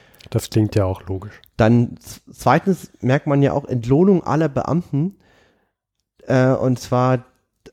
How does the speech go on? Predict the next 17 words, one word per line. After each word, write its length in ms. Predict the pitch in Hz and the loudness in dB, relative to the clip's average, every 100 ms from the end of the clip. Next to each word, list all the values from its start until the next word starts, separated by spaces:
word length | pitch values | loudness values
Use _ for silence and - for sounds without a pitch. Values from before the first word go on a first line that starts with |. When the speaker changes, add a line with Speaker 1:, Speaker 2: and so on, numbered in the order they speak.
| - | -4
Speaker 2:
ähm, 360 | 117 120 123 | 0 2 0
zwar 500 | 117 131 127 95 - _ _ _ _ - | -2 -2 0 -2 -8 _ _ _ _ -4
entsprechend 600 | 127 - - 139 165 135 | -2 -2 -2 0 2 0
des 180 | 117 - | 0 0
Durchschnittslohns 680 | 151 165 160 - 147 147 | 0 0 -4 -4 -2 -2
eines 260 | 123 123 120 | 0 -2 -2
guten 240 | 131 135 - | -4 -4 -4
Arbeiters. 560 | 98 95 71 65 - _ _ _ _ _ _ _ _ _ _ _ - | -6 -6 -8 -12 -16 _ _ _ _ _ _ _ _ _ _ _ 0
Und 340 | 165 196 - - | 0 0 -6 -6
diese 200 | 143 135 | -4 -2
Beamten 380 | 131 139 147 139 | 0 0 0 0
müssen 340 | 131 135 113 | 0 0 0
wählbar 440 | 113 147 160 156 139 | 2 4 4 2 0
und 120 | 117 | -2
jederzeit 420 | 117 127 120 - | -4 -4 -4 -6
absetzbar 560 | - - 82 - - 73 | -8 -8 -12 -10 -12 -12
sein. 240 | - - | -12 -14